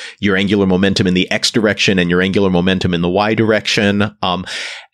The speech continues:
and what it allows you to do is it allows you to decrease the inherent uncertainty in one of these quantities at the expense of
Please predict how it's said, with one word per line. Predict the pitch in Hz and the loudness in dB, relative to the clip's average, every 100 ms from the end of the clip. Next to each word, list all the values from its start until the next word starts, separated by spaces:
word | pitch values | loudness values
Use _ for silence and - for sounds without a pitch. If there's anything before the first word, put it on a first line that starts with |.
| _ - | _ -8
and | 127 123 123 | -4 -2 0
what | 165 | 2
it | 185 151 | 2 2
allows | 135 135 151 165 - | 2 2 2 2 2
you | 127 | 2
to | 107 | 2
do | 107 185 202 135 - | 0 2 4 4 4
is | 135 113 | 2 2
it | 123 | 0
allows | 117 120 139 165 160 | 2 0 2 2 2
you | 131 120 | 4 2
to | 120 - 123 104 92 90 | 2 0 2 0 -4 -6
decrease | 113 170 226 233 - - 226 160 82 - - | -2 2 0 0 -4 0 2 2 0 -2 -4
the | 127 143 | -2 0
inherent | 135 117 - 147 151 | 2 0 -2 -2 0
uncertainty | 147 127 120 - 180 - 104 - 107 98 95 - - - _ | 0 0 0 0 0 0 -2 0 2 2 0 -6 -14 -16 _
in | 139 113 113 | 0 0 2
one | 127 | 2
of | 139 120 | 2 2
these | 131 123 | 2 2
quantities | - - 156 208 - 110 120 - - _ | -2 -2 0 0 0 2 2 0 -8 _
at | 123 - | -4 -2
the | - 127 | 0 2
expense | 110 - - 196 185 | 2 -2 0 -2 0
of | 117 | -2